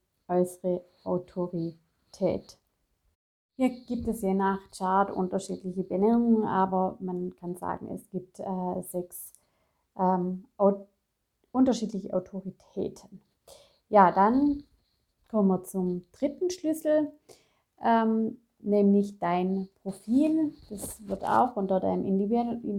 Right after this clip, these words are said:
individuellen Profil ausgegeben. Schau bitte nach, äh, bei Profil. Bei mir ist es zwei Schrägstrich vier. Und zwar gibt es zwölf unterschiedliche Profile. Und das Pro-, Profil an sich zeigt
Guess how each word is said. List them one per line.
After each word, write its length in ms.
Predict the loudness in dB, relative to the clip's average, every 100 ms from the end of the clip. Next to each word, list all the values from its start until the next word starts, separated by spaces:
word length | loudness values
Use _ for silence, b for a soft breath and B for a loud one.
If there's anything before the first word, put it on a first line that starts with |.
| -4
individuellen 640 | -4 -2 -2 0 0 -2
Profil 400 | -6 -12 -6 -4
ausgegeben. 920 | -2 -2 -4 -8 -8 -6 -4 -4 -4 -6
Schau 260 | -8 -8
bitte 240 | -8 -8 -6
nach, 500 | -6 -4 -6 -8 -12 -6
äh, 140 | -6
bei 160 | -4 -8
Profil. 420 | -8 -8 0 2
Bei 140 | 4 4
mir 220 | 4 2
ist 140 | -4
es 120 | -10 -16
zwei 340 | -8 -4 -4
Schrägstrich 800 | -6 -14 -14 -16 -18 -18 -18 _ -8
vier. 380 | -2 0 0 -2 _ b b b b b b 0
Und 480 | 4 4 2 -6
zwar 260 | -2 2 2
gibt 300 | -2 -10 -12 -12
es 280 | -12 -14
zwölf 560 | -20 -2 6 6 6 2 -6 -4
unterschiedliche 840 | -2 0 -2 -4 -8 -8 -10 -10
Profile. 580 | -8 -8 -6 -6 -4 -4
Und 400 | -2 -2 -4 -4
das 260 | -2 -2 -6
Pro-, 140 | -16 -18 _ _ -18
Profil 560 | -12 0 4 6 4 -2 _
an 140 | -6 -4
sich 360 | 0 -2 -4 -6
zeigt 520 | 0 0 0 -4